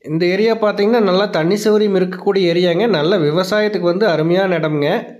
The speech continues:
இந்த ஏரியா நல்ல விவசாயம் நடந்துட்டு இருக்கக்கூடிய ஏரியா தானுங்க.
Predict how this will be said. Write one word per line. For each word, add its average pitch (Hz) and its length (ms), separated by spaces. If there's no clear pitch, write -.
இந்த 135 140
ஏரியா 190 220
நல்ல 185 220
விவசாயம் 185 520
நடந்துட்டு 180 320
இருக்கக்கூடிய 175 380
ஏரியா 165 220
தானுங்க. 147 380